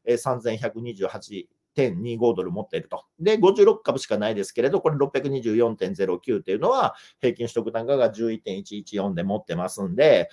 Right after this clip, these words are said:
まあ、これらをね、え、その平均取得単価になったところで売れたと、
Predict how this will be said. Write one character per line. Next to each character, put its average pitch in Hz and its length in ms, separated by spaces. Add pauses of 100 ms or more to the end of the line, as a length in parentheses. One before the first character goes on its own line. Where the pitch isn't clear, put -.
(140)
ま 165 100
あ、 - 20
こ 262 140
れ 294 80
ら 262 180
を 110 140
ね、 175 260
え、 147 80
そ 240 140
の 254 100
平 269 220
均 269 140
取 285 100
得 240 240
単 254 260
価 107 140
に 104 120
な 101 120
っ 98 100
た 123 80
と 156 120
こ 175 100
ろ 170 120
で 143 140
売 381 100
れ 285 120
た - 160
と、 - 180